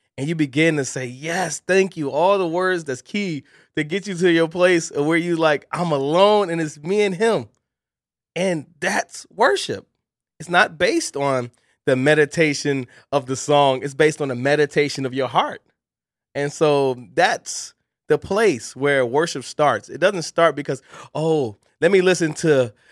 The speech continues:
this one song that I know that's gonna get me to that place." No,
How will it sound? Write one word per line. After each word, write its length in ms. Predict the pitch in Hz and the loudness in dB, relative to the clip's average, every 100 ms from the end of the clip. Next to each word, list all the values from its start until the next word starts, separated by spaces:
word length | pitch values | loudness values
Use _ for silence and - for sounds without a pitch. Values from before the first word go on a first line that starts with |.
| _ | _
this 360 | 127 143 170 - | -2 2 2 0
one 340 | 120 160 170 | 0 0 0
song 520 | 151 - 160 160 151 139 | -4 0 2 2 0 0
that 140 | 139 | -2
I 120 | 135 | -2
know 380 | 131 143 160 151 | -2 2 4 4
that's 200 | 131 123 | 2 -4
gonna 200 | 143 123 | -4 -6
get 380 | 110 104 165 151 | -8 -8 -8 -4
me 160 | 151 | -6
to 140 | 135 147 | -2 -2
that 200 | 131 - | -2 -4
place." 400 | 147 135 117 - | -6 -4 -6 -8
No, 520 | 320 403 381 123 104 | -6 -4 -4 -6 -8